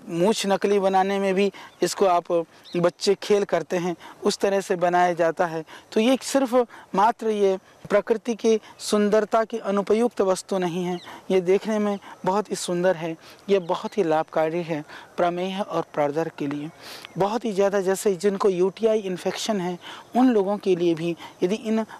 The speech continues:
मक्के की बालों को निकाल करके और इसको पीस करके थोड़ा मिश्री मिला करके पिएं, बहुत ही लाभकारी है। और जिनको ज़्यादा श्वेत प्रदर है, रक्त प्रदर है, शीशम के पत्ते,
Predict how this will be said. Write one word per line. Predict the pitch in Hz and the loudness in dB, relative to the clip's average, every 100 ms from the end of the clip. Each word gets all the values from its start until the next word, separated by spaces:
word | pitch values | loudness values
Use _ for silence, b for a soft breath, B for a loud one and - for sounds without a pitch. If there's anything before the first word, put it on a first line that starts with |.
| - | -2
मक्के | 190 - 240 | -2 -2 -6
की | - - | -2 -4
बालों | 160 165 185 185 | 0 0 2 0
को | - 180 180 B - | 0 -4 -4 B -4
निकाल | 185 185 190 208 | -2 0 0 0
करके | 220 190 - 185 175 B - | 0 -2 0 0 0 B -2
और | 202 | 0
इसको | 202 190 214 | 0 -2 -2
पीस | 190 - 220 - | -2 -4 -4 -2
करके | 214 175 185 180 - | -2 -2 -2 0 0
थोड़ा | 190 185 | 0 0
मिश्री | 185 - 214 | -2 -4 -2
मिला | 196 185 196 | 0 0 0
करके | 196 175 - 180 - B | -2 -4 -2 -4 -6 B
पिएं, | 180 190 196 B B - | -2 -2 -2 B B -6
बहुत | 185 208 - | -2 -2 -2
ही | 160 | -2
लाभकारी | 147 151 - 156 175 | -2 -6 -6 -2 -2
है। | 165 185 B B - | -2 -10 B B -4
और | 196 | -2
जिनको | 202 202 202 | -2 0 -2
ज़्यादा | 160 - 196 208 208 - B - | -2 -2 0 2 0 -4 B -10
श्वेत | - 220 - | 0 0 0
प्रदर | - 185 180 | 0 2 2
है, | 165 180 | 2 0
रक्त | 175 185 - | 2 0 -4
प्रदर | 190 175 185 | -2 2 2
है, | 175 180 - B B B B - | 0 -2 -4 B B B B -6
शीशम | 247 233 277 | -2 0 0
के | 262 247 | 2 0
पत्ते, | - 170 - 175 | 0 -4 -2 -6